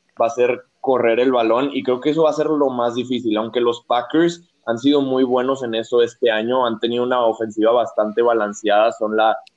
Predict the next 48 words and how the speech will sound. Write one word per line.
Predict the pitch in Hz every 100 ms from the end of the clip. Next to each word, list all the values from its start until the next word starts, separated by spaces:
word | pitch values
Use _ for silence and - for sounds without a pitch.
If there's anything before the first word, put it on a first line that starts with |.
| _
número | 117 117 120 127 120
ocho | 117 - 123
corriendo | 127 117 104 107 117
y |
la | 117 107
número | 107 110 113
nueve | 107 107 117
pasando, | - 107 104 104 117 143 - _ _ 110
eh, | 110 107 104 - _
pero | 131 123 123
el | 120
problema | 127 127 120 123
fue | 135 143
que | 139
en | 143
ese | 135 143
partido | 139 135 120 - 117 127
de | 135
la | 123 113
semana | 113 104 104 117
seis | 117 - 117 127
no | 117 113
pudieron | 104 127 123 127 123
correr | 117 107 107
nada. | 110 107 107 98 - _ _
El | 110 113 110
mejor | 113 113 117 113
corredor | 135 127 120
de | 127
los | 113
Packers | - 113 107 123 117
fue | 117 113
Aaron | 110 113 113 107
Jones | 107 117 135 -
con | - 117 107 104 95 -
quince | 120 117 113 113
yardas | 104 104 104 101
solamente, | - 104 107 107 107 104
y, | 107
pues, | 104 110
eso | 107 113
es | 120
porque | - 139 139
la | 120
defensa | 110 110 107 107 123
de |
los | 127 113 -
Bucs | 110 113 - -